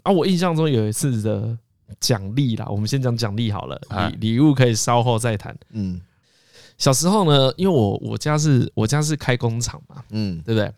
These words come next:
Speaker 1: 啊，我，我爸妈其实他们也是算是严格的父母。
Speaker 3: 嗯。
Speaker 1: 啊，那个严格呢，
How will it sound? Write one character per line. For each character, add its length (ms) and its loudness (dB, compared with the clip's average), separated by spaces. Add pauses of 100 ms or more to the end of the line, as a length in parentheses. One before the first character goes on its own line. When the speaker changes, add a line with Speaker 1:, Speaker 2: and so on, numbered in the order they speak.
(140)
Speaker 1:
啊， 100 -4
我， 420 2
我 120 -8
爸 200 0
妈 380 -2 (280)
其 160 -6
实 100 -2
他 100 2
们 120 -4
也 40 -4
是 280 -6 (180)
算 220 -2
是 80 -4
严 240 -2
格 220 -2
的 100 -2
父 220 -4
母。 300 -10 (180)
Speaker 3:
嗯。 340 -2
Speaker 1:
啊， 80 -4
那 80 4
个 40 2
严 200 2
格 140 2
呢， 300 -2